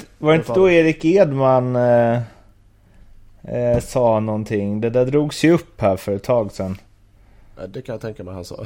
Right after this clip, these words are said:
Speaker 2: <laughs> säkert.
Speaker 1: Jag s-, jag ska se om jag hittar den. Det var ju, eh, vi är jävligt
Speaker 2: Alltså, att han
Speaker 1: snett
Speaker 2: såg
Speaker 1: på
Speaker 2: det.
Speaker 1: det och mesiga. Jag är skeptisk till det vi håller på med för tillfället. Som det är nu
Speaker 2: Ja, det var
Speaker 1: kanske
Speaker 2: han.
Speaker 1: det räcker för en kvalplats.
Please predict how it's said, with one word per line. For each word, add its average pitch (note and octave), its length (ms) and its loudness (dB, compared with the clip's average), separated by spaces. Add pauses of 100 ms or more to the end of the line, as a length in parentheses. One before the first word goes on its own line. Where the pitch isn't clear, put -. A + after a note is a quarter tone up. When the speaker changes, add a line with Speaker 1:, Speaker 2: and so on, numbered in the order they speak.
Speaker 2:
<laughs> - 80 -20
säkert. - 320 -20
Speaker 1:
Jag C3+ 80 -2
s-, - 180 -6 (360)
jag C#3 220 4
ska C3+ 220 -4
se D3 240 -4
om C#3 80 -4
jag B2+ 120 -4
hittar C#3 440 -2
den. G2+ 200 -4
Det A#2 120 -4
var A#2+ 220 -2
ju, A#2 480 -2 (100)
eh, A2+ 40 -8 (1800)
vi C#3+ 240 2
är E3 40 6
jävligt D#3+ 500 4
Speaker 2:
Alltså, D3+ 180 -2
att D3+ 60 2
han C3+ 60 -4
Speaker 1:
snett - 20 -10
Speaker 2:
såg D#3 320 0
Speaker 1:
på D#3 160 4
Speaker 2:
det. C3+ 100 2
Speaker 1:
det B2 100 6
och B2+ 120 0
mesiga. A#2 720 -4
Jag B2+ 200 -2
är C#3 40 0
skeptisk - 800 -8
till A#2+ 360 -6
det B2 180 -4
vi A#2 140 -6
håller A#2 220 -6
på B2+ 220 -10
med A2 200 -10
för - 60 -20
tillfället. F#2 680 -14
Som B2+ 260 -12
det B2+ 100 -2
är C3 160 -2
nu B2+ 220 -6
Speaker 2:
Ja, A#2+ 60 -6
det A#2 140 -6
var - 80 -12
Speaker 1:
kanske B2+ 440 -6
Speaker 2:
han. A#2+ 40 -10
Speaker 1:
det A#2+ 120 -6
räcker A2 340 -8
för A2 140 -12
en G#2 120 -10
kvalplats. G#2 800 -6